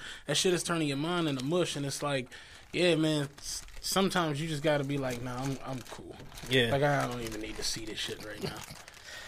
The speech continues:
Speaker 1: It's, it's like, I know I'm not missing anything.
Speaker 2: Yeah, I mean, it's just so much trauma and, like, mental poison that comes across,
Speaker 1: Oh.
Speaker 2: like, social
Speaker 1: Mental
Speaker 2: media on a,
Speaker 1: poison.
Speaker 2: on a daily basis, man.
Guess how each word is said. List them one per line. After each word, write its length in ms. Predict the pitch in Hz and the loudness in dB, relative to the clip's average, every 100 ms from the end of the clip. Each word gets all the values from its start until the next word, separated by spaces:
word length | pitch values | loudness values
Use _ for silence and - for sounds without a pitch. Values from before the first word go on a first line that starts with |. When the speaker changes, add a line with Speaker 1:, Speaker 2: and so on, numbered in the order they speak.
| - - | -12 -4
Speaker 1:
It's, 220 | 147 131 | -2 0
it's 280 | 135 120 135 | 0 -2 -2
like, 220 | 127 117 110 123 | -4 -4 -6 -6
I 80 | - | -2
know 160 | 147 135 | 0 0
I'm 80 | |
not 160 | 127 110 | 0 -2
missing 360 | 107 - - 107 | -2 -4 -4 -6
anything. 380 | 104 - - - | -6 -8 -4 8
Speaker 2:
Yeah, 140 | 214 | 10
I 20 | |
mean, 120 | 170 190 | 10 8
it's 120 | 254 | 10
just 180 | 208 - | 8 10
so 120 | 208 | 10
much 360 | 196 170 - | 12 8 6
trauma 720 | - - 185 175 180 160 139 135 - | 0 2 6 10 10 10 6 2 2
and, 160 | 139 | 6
like, 220 | 139 131 123 | 8 8 6
mental 640 | 127 139 175 180 170 151 - | 4 8 8 10 8 8 6
poison 600 | - 175 170 127 123 123 | 8 10 10 10 4 6
that 200 | 127 117 | 4 6
comes 320 | 170 160 147 | 6 6 6
across, 520 | 143 - 151 143 131 | 4 10 12 12 10
Speaker 1:
Oh. 360 | 143 180 160 123 - - - | 10 10 10 8 0 -2 10
Speaker 2:
like, 380 | 147 147 143 - - - - - | 12 12 12 2 -12 -10 -10 -2
social 360 | - 208 196 196 | 10 12 12 12
Speaker 1:
Mental 100 | 254 | 12
Speaker 2:
media 340 | 202 254 175 | 12 12 12
on 280 | 170 170 - | 12 12 12
a, 40 | - | 12
Speaker 1:
poison. 280 | 185 147 | 12 10
Speaker 2:
on 120 | 156 151 | 10 10
a 80 | 135 | 10
daily 440 | 120 160 156 151 | 12 12 12 10
basis, 540 | 127 151 151 135 131 | 10 10 10 8 0
man. 400 | 131 139 135 135 | 2 4 6 4